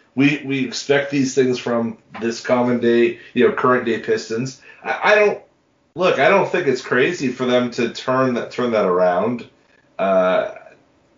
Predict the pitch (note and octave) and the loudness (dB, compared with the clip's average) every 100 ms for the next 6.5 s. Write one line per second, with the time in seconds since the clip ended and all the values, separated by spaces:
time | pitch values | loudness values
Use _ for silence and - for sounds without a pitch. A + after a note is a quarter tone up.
0 | - A#2 C3 C#3+ D3 C#3 - C#3+ C#3 B2+ | -4 2 4 6 4 2 -2 -4 -2 -2
1 | A2 A2+ B2+ B2+ C3 B2+ B2 G2+ A2+ B2+ | -2 0 0 0 -2 -2 -2 -2 0 2
2 | A#2 G#2 G2 - - G2+ A2 A#2 B2+ C3 | 2 0 -2 -4 -10 -6 -4 -2 0 0
3 | C3 C3 C#3 C#3+ D3+ - D3+ G2 E2+ E2 | 0 -2 2 2 2 0 -2 0 0 -2
4 | D#2 - - - - A#2+ B2 C#3 D3+ - | -4 -12 -20 -20 -2 2 2 2 0 -2
5 | D3 D3 C#3+ C3+ C#3+ C#3 - G#2+ C3 C#3+ | 0 2 4 4 2 0 -8 0 2 4
6 | C3+ - D3 D3 B2 | 0 0 0 0 -2